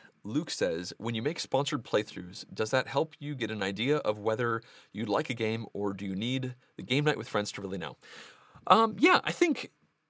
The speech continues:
for the most part, I, <sighs> it depends. <laughs> It really depends. Uh, sometimes I will do a sponsored playthrough for a game, and I'll just be like, "I'm gonna love this game. This game looks so cool. I,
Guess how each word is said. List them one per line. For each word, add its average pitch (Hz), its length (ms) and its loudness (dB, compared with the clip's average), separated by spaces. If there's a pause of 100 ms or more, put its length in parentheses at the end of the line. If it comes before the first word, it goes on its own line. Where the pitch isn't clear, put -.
(160)
for 208 140 10
the 214 100 12
most 160 200 8
part, 101 300 4 (1120)
I, 80 80 -6 (100)
<sighs> - 480 -10
it 180 80 0
depends. - 420 -2
<laughs> - 40 -6
It - 1200 8
really 143 160 8
depends. 101 440 0
Uh, 107 220 8
sometimes 110 600 4
I 104 80 6
will 113 140 4
do 110 200 4
a 104 60 8
sponsored 104 360 0
playthrough 90 440 -2
for 110 200 4
a 110 40 0
game, 82 300 -8 (380)
and 98 280 4 (100)
I'll 185 160 -2
just - 120 -8
be - 80 2
like, 95 220 4 (260)
"I'm 113 160 8
gonna 139 140 4
love 139 120 12
this 131 140 4
game. 98 320 0
This 117 160 4
game 117 180 2
looks 110 220 0
so 180 340 4
cool. 120 420 6
I, 110 140 4